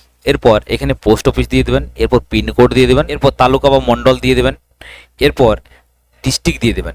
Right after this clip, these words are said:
এখানে সিলেক্ট ডিস্ট্রিক্ট দেখতে পাচ্ছেন, এখানে ক্লিক করবেন। এরপর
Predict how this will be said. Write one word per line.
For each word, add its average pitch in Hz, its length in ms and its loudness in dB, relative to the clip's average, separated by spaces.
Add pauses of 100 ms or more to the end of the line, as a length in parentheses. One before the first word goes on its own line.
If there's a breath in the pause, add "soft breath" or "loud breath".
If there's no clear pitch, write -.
(120)
এখানে 139 360 -8
সিলেক্ট 135 380 -2
ডিস্ট্রিক্ট 135 300 -6
দেখতে 131 160 -2
পাচ্ছেন, 139 240 -2
এখানে 127 260 -4
ক্লিক 131 220 -6
করবেন। 135 300 0
এরপর 113 240 0